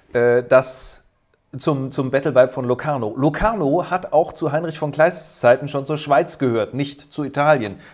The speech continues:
wie es zu Anfang des Textes heißt. So, was machen wir jetzt mit dieser Poltergeist-Geschichte?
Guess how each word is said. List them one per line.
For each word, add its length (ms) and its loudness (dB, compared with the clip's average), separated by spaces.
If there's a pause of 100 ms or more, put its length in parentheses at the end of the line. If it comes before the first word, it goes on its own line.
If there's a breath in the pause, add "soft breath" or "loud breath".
wie 120 -2
es 120 -8
zu 100 0
Anfang 320 -2
des 160 -4
Textes 380 -4
heißt. 280 -4
So, 460 0 (440 loud breath)
was 180 2
machen 180 4
wir 80 6
jetzt 180 2
mit 120 -6
dieser 180 -2
Poltergeist-Geschichte? 1160 -4